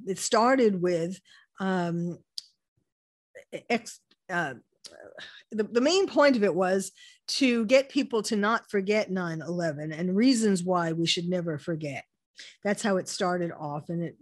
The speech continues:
got into a whole bunch of other things. And I just wanna tell you that you can watch it if you go to my website, terrorist therapist dot com.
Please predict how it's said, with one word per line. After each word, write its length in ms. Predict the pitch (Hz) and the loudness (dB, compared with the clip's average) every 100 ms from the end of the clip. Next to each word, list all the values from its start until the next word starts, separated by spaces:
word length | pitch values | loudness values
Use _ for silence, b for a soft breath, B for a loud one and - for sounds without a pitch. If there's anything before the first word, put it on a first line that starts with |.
| - | -10
got 180 | - 190 | -4 -2
into 180 | 185 180 | -2 -2
a 40 | |
whole 140 | 165 165 | -4 -4
bunch 180 | 165 - | -4 -4
of 100 | 175 | -4
other 140 | 170 | -4
things. 320 | 175 165 165 | -4 -4 -4
And 180 | - 180 | -6 -4
I 80 | 185 | -2
just 240 | 202 220 | -4 -4
wanna 180 | 233 208 | -2 -2
tell 220 | - 320 | -2 0
you 140 | 285 202 | 2 2
that 80 | |
you 120 | 185 190 | 0 -2
can 200 | 180 185 | -2 0
watch 400 | 214 254 254 165 | 2 2 0 -4
it 200 | 143 - _ B B B B B 196 | -6 -10 _ B B B B B -4
if 160 | 196 | 0
you 120 | 214 | 0
go 340 | 185 202 220 240 | 2 4 4 4
to 240 | 240 240 | 0 -2
my 180 | 208 190 | 0 0
website, 720 | 185 233 226 - 165 156 165 - _ _ _ _ _ - - | 2 2 0 -4 -6 -4 -8 -12 _ _ _ _ _ -14 -12
terrorist 840 | - 233 226 220 202 196 - - - _ _ _ | -4 0 2 4 2 0 -6 -14 -20 _ _ _
therapist 720 | 214 214 208 185 175 - - 160 | 2 2 2 0 -2 -6 -12 -6
dot 300 | 175 156 - | -4 -4 -8
com. 680 | - 247 190 160 151 170 | -6 -2 -2 -2 -4 -6